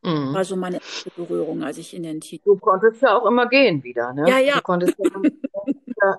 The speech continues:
Speaker 1: das ist ja auch eine schöne
Speaker 2: Ja.
Speaker 1: Sache, so sagst du, „Das war jetzt wohl mit euch.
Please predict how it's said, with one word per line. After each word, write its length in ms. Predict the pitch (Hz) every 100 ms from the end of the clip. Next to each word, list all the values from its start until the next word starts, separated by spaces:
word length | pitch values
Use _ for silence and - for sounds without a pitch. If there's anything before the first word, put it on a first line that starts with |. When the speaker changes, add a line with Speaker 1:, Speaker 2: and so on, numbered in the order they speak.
| -
Speaker 1:
das 180 | 190 185
ist 60 | 247
ja 80 |
auch 240 | 202 254 -
eine 140 | 302
schöne 220 | - 226
Speaker 2:
Ja. 140 | 226 -
Speaker 1:
Sache, 200 | 214 214
so 120 | 214
sagst 240 | 196 190 214
du, 100 | 196
„Das 220 | 196 233
war 120 | 208
jetzt 200 | 190 -
wohl 180 | 185 208
mit 140 | 233 262
euch. 240 | 247